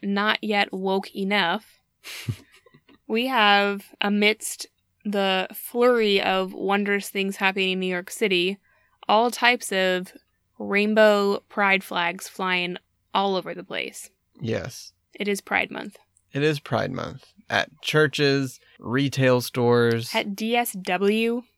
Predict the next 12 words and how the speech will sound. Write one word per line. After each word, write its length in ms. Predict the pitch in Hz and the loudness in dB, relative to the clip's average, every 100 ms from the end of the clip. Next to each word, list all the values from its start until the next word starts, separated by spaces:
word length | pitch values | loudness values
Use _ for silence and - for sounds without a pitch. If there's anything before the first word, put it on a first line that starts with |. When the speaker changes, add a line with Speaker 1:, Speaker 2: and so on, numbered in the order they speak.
| - | -18
Speaker 2:
Restaurants, 840 | 113 110 120 - 135 123 123 - | -8 -4 -2 -2 0 0 -2 -2
shoe 380 | - - 120 123 | -2 0 0 -2
stores. 760 | - 123 120 120 117 - - _ _ _ _ _ _ | -2 0 2 2 -2 -6 -14 _ _ _ _ _ _
It's 400 | - 220 - - - _ _ _ _ - | -4 -4 -4 -12 -16 _ _ _ _ -4
nonsense. 800 | 110 107 107 - 110 107 - - _ _ _ _ - | -2 -2 -2 -4 -4 -4 -8 -16 _ _ _ _ -2
Nothing 420 | 117 135 156 139 | 2 2 2 4
but 280 | 127 120 - _ _ | 4 4 0 _ _
praise 600 | - 123 120 127 131 135 - | -2 2 4 4 2 0 -8
for 340 | - 117 117 | -4 0 0
the 280 | 107 113 113 | 0 -2 -2
Noahic 600 | 110 107 113 120 120 123 - | -2 0 2 2 2 0 -8
covenant 520 | - 120 117 123 127 | -4 -2 0 0 0